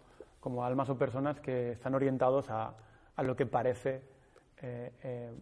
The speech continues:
en términos espirituales, el mal o la destrucción o la negatividad.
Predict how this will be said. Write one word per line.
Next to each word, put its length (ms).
en 100
términos 440
espirituales, 580
el 140
mal 260
o 140
la 80
destrucción 600
o 220
la 100
negatividad. 520